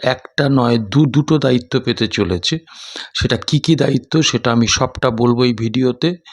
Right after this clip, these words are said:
আপনাদের এই মূল আলোচনায় ঢোকার আগে শুধু অনুরোধ করব যে যদি চ্যানেলটাকে ভালো লাগে তাহলে সাবস্ক্রাইব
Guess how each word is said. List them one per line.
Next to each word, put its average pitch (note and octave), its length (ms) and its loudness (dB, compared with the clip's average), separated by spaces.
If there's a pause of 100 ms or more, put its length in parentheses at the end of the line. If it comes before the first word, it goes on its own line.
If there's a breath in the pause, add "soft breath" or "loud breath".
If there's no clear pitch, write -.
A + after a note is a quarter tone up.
(340 loud breath)
আপনাদের A#2 440 0 (120)
এই A2 180 -2
মূল A#2+ 300 0
আলোচনায় A2+ 480 2
ঢোকার G#2 360 -2
আগে G2+ 300 0 (460 loud breath)
শুধু A#2+ 260 0
অনুরোধ A2+ 440 4
করব A#2+ 260 0 (1040 soft breath)
যে A2 380 2
যদি C3 300 4
চ্যানেলটাকে B2 720 0
ভালো G#2 300 0
লাগে A2 320 0 (480 loud breath)
তাহলে G#2 200 -2
সাবস্ক্রাইব A2+ 600 -2